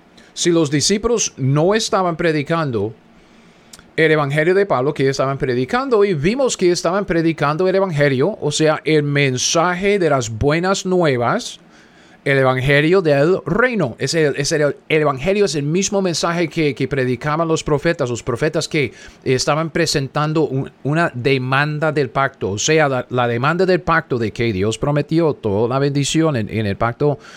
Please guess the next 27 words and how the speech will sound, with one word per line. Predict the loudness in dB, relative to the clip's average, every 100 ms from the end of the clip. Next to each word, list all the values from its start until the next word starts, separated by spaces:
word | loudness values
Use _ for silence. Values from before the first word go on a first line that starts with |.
| -12
de | -2 0
Abraham. | 0 0 0 0 -2 -6
Y | -2
luego | 0 2 2
esta, | 0 0 0 0 0
esta | -4 -4 -2
bendición | 0 0 -2 0 -2 -2
quedó | -4 -2 -2
bajo | -2 0
la | 0
condición | -2 -2 -2 0 0
de | 2 0
obediencia | 0 0 2 2 2 -2 -6
en | -6
el | -6
pacto | -4 -4 -2
de | -2
Moisés. | -2 -4 -2 0 0 -2
Los, | -6 -6 -6 -6
los | -2 -2 -4
israelitas | -4 -2 0 0 0 -2 -2
no | -4 0
obedecieron, | 0 2 0 0 0 2 -2 -6 -18 -6
lo | -4
perdieron | 0 0 0 0 2 0 -2
todo, | 0 4 4 2 -2 _ _
¿ok? | -6 -2